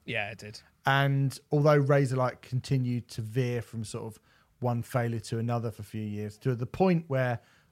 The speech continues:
Speaker 2: most of the band lineup had changed completely, but, but, and Burrell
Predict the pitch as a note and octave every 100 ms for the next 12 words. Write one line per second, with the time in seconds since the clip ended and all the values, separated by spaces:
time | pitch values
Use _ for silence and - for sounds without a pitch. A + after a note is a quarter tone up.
0 | - F#3+ G3 D3+ D#3+ C#3+ C#3+ C3+ B2+ C3
1 | A#2 - C#3 C3 B2+ - C#3 B2 A2+ B2+
2 | - C3 B2 B2 B2+ C3 C#3 C3+ C3+